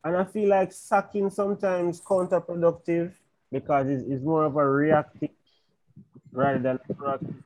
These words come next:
thing. 'Cause, okay, we sack Ole to bring in who? Somebody who have a similar philosophy, or we bring in a whole new coach, or we going whole, need a whole new set of players.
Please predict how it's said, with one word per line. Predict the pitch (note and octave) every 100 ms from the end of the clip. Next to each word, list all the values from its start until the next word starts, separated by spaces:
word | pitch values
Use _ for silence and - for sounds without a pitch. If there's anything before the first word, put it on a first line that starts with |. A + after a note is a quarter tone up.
| -
thing. | C3+ C3+
'Cause, | C#3 C3 A#2 - _ -
okay, | D#3 D3 C#3+
we | C3 C#3
sack | - C#3 -
Ole | D3 C#3 B2
to | C#3+
bring | B2 C3+ B2+
in | B2 A#2
who? | A#2+ A2 F#2+ F#2+
Somebody | - D3 D3 C#3+ C#3
who | C#3 C#3 C3 B2+ _ _ _ B2
have | B2+
a | C3
similar | C#3+ C#3+ C3+ B2+
philosophy, | B2+ C3 C3 C#3 B2+ - C3+ C3+ _ _ _
or | A#2+ B2
we | B2
bring | C3 B2+ A#2+
in | A#2
a | A#2
whole | B2+ B2
new | A#2+ B2 A#2
coach, | - B2 A#2+ A2 - A2
or | A2+
we | A2 A#2
going | A#2+
whole, | A#2 A2
need | A2 A2+
a | A2
whole | A#2 A#2
new | A2 A2+
set | G#2+ G#2+
of | A2+ -
players. | A2 G2+ F#2+ F#2+